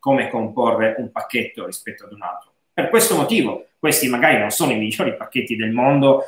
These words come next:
ehm, e magari possono anche essere pacchetti difficili per altri operatori.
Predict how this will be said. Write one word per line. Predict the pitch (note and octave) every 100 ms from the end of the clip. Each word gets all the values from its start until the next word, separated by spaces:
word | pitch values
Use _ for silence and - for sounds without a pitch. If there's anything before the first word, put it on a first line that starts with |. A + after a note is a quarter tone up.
| - -
ehm, | A#2+ A#2 A2+ A2+ A2 A2 G#2+ G#2 G#2 G#2 G2+ G#2
e | C3+
magari | B2 C#3 F3
possono | - B2+ B2+
anche | B2+ C#3 C#3
essere | C3+ C3+ C3
pacchetti | B2+ - C#3 C3+
difficili | A#2 - D3+ C#3+ D#3 D3+
per | - B2
altri | A#2+ -
operatori. | B2 B2 B2 D3 D3+ E3 E3+